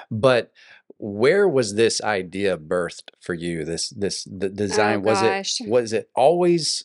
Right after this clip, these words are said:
Speaker 1: kind of around, even in the midst of the church? Were you always,
Speaker 2: Yeah.
Speaker 1: I mean, I'm sure you were very hands-on with the
Speaker 2: Yes.
Speaker 1: designing of
Speaker 2: Oh, yes,
Speaker 1: the, the church and
Speaker 2: one hundred percent.
Speaker 1: everything else. I know you,
Speaker 2: Yeah.
Speaker 1: you, well, you guys were, um, uh, what do you call it? Uh, portable anyways
Speaker 2: Mm-hmm.
Speaker 1: for a while.
Speaker 2: Mm-hmm.
Speaker 1: And,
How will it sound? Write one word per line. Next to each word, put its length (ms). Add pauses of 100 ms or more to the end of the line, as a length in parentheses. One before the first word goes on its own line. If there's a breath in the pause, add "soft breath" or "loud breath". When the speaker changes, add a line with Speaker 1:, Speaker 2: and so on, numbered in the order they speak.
(120)
Speaker 1:
kind 160
of 120
around, 800
even 260
in 140
the 60
midst 280
of 140
the 80
church? 340
Were 100
you 200
always, 440
Speaker 2:
Yeah. 120
Speaker 1:
I 60
mean, 140
I'm 100
sure 180
you 160
were 100
very 420 (100)
hands-on 460
with 100
the 60
Speaker 2:
Yes. 60
Speaker 1:
designing 540
of 200 (140)
Speaker 2:
Oh, 280
yes, 440
Speaker 1:
the, 80
the 80
church 140
and 0
Speaker 2:
one 100
hundred 280
percent. 520
Speaker 1:
everything 340
else. 340
I 80
know 100
you, 180
Speaker 2:
Yeah. 140
Speaker 1:
you, 100 (140)
well, 120
you 140
guys 300
were, 280
um, 400 (1040)
uh, 280
what 180
do 60
you 60
call 260
it? 100 (280)
Uh, 260
portable 480 (100)
anyways 420
Speaker 2:
Mm-hmm. 100
Speaker 1:
for 120
a 60
while. 400
Speaker 2:
Mm-hmm. 120
Speaker 1:
And, 200